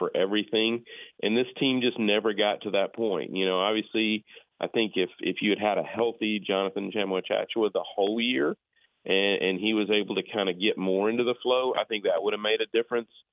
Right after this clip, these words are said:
Um, and then, but just on the perimeter, I don't think they really had anything close to a Davion Mitchell. Uh, you know, I think Dale Bonner is a good defender,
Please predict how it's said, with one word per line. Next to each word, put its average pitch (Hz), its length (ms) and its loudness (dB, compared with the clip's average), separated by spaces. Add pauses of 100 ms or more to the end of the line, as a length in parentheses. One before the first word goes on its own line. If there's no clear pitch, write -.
(380)
Um, 95 600 0
and 110 180 0
then, 113 400 0
but 110 180 0
just 110 220 -8
on 107 120 0
the 101 60 -4
perimeter, 110 460 0
I 104 60 2
don't - 200 -4
think 110 200 -2
they 104 160 0
really 104 300 2
had 101 520 0 (640)
anything 107 440 2
close 131 420 0
to 98 100 0
a 90 40 2
Davion 85 500 0
Mitchell. 92 500 0
Uh, - 100 -2
you 92 100 -2
know, 90 160 0
I 92 40 0
think 85 240 -4
Dale 95 240 4
Bonner 98 400 0
is 90 100 -2
a - 260 -8
good 85 140 0
defender, 110 560 -2